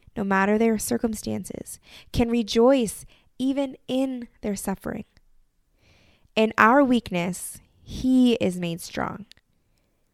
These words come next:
By coming to the edges of ourselves, we're reminded that there is one far greater who has poured out his love for us. When I find myself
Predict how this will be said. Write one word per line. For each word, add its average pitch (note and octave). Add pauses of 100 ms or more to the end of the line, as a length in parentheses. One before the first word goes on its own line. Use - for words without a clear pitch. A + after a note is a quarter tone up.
(360)
By G#3 (100)
coming B3+
to B3+
the A3
edges G#3+
of F#3+ (100)
ourselves, F3+ (380)
we're A3+
reminded G#3+
that F#3 (180)
there A3+
is C4+
one A3+
far A3
greater A3 (300)
who B3
has B3
poured D#4 (120)
out B3
his A#3
love G#3+ (180)
for -
us. - (1800)
When G#3
I G3+
find G#3+
myself F3+